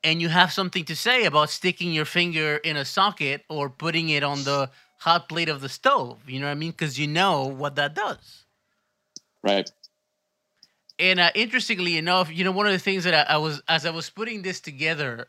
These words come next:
Speaker 1: uh, Ryan, one of the things that I realized, uh, is that this, uh, desire for wisdom is not unique to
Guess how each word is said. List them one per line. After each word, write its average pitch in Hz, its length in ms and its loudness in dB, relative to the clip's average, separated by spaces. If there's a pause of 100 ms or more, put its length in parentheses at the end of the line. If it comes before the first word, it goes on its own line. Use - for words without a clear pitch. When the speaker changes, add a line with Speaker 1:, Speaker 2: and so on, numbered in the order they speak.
Speaker 1:
uh, 123 360 -6
Ryan, 131 360 -2
one 156 140 0
of 165 60 2
the 156 60 0
things 160 240 -2
that 143 100 -2
I 135 60 2
realized, 131 880 0 (800)
uh, 120 400 0 (180)
is 143 220 -4
that 147 260 2
this, 175 580 -4 (760)
uh, 127 400 -2 (240)
desire 147 1080 2 (320)
for 135 920 -6 (520)
wisdom 139 920 -4
is 135 180 -6
not 156 380 -2
unique 139 720 -6 (540)
to 160 160 -4